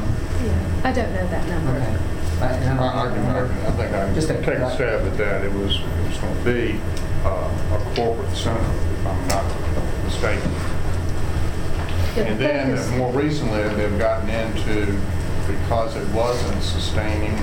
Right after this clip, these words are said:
Speaker 3: or it didn't develop the way they thought it was, they were considering additional uses to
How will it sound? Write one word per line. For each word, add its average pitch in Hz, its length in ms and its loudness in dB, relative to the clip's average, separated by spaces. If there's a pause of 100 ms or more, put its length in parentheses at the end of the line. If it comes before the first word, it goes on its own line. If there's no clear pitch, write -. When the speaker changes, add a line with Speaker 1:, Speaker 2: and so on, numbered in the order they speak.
(120)
Speaker 3:
or - 80 0
it - 160 0
didn't 101 200 2
develop 101 360 0 (140)
the 101 80 0
way 98 100 0
they 98 200 0
thought 123 300 0
it - 60 -4
was, 95 320 0 (240)
they 92 160 0
were 92 280 0
considering 104 600 0 (400)
additional 107 640 0
uses 110 600 0
to - 80 0